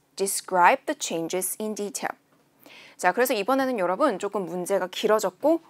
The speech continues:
고난이도 유형이죠. 아무래도 조금 어려운 난이도 오를 골랐을 때 나올 확률이 더 높아지는 문제 유형이기도 해요.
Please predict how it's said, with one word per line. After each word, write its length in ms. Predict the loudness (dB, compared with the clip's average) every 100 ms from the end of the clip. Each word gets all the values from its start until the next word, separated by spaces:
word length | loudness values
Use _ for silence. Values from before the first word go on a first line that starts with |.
| _
고난이도 760 | -18 -8 -4 -2 -2 -4 -8 -6
유형이죠. 440 | -6 -6 -8 -12 -14 -18 -20 -20 -10
아무래도 720 | -2 0 4 2 2 0 0
조금 640 | -2 -4 -2 0 2 2 -2 0
어려운 600 | 2 4 2 0 -2 -6 _ _ _ _ _
난이도 680 | 2 4 2 0 2 2 0 -2
오를 680 | 0 2 2 0 0 -2
골랐을 600 | -4 -6 -4 -4 -6 -8 -4
때 260 | 0 0 -2 _ _ _
나올 300 | 0 2 2
확률이 300 | -4 -8 -8
더 80 | -8
높아지는 800 | -10 -12 -8 -8 -6 -8 -8 -8
문제 280 | -8 -8 -6
유형이기도 540 | -6 -8 -8 -8 -8
해요. 360 | -4 0 -2